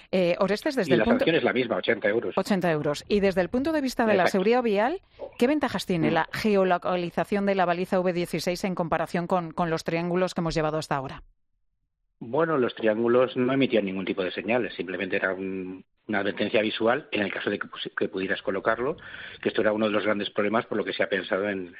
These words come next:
Speaker 2: sustituirlos, porque evidentemente tenemos que in-, intentar evitar que el, que las personas o los conductores en este caso se bajen del vehículo en situaciones a veces complicadas, que, que ni siquiera puedes abrir la puerta,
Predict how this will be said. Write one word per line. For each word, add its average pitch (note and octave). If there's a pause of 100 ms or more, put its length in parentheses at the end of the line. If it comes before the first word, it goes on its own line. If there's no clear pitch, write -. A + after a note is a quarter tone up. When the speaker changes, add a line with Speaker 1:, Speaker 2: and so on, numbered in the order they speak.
Speaker 2:
sustituirlos, G#2+
porque -
evidentemente F#2 (400)
tenemos G#2
que G2+
in-, G2+
intentar G#2+
evitar G#2
que F2
el, E2+ (340)
que G2
las F2+
personas G#2
o -
los F2
conductores F#2
en G2+
este -
caso A2+
se E2+
bajen F2+
del G2
vehículo A2+ (960)
en -
situaciones A2
a G2+
veces A2
complicadas, G#2+
que, -
que -
ni -
siquiera -
puedes G2+
abrir F#2+
la F#2
puerta, B2